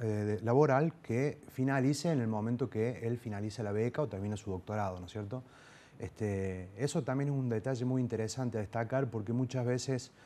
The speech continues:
eh, hay alguna reticencia a avanzar con este proyecto porque alguna gente dice que,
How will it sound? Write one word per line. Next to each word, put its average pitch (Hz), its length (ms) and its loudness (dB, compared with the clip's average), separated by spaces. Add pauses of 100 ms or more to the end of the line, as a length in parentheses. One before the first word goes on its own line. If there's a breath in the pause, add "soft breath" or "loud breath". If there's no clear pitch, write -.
(320 loud breath)
eh, 107 160 2
hay 113 100 4
alguna 117 300 4
reticencia 113 680 0
a 104 40 0
avanzar 104 300 -2
con 120 120 -2
este 117 140 -4
proyecto 120 500 0
porque 107 320 -4
alguna 120 400 2
gente 127 460 0
dice 120 320 0
que, 117 260 0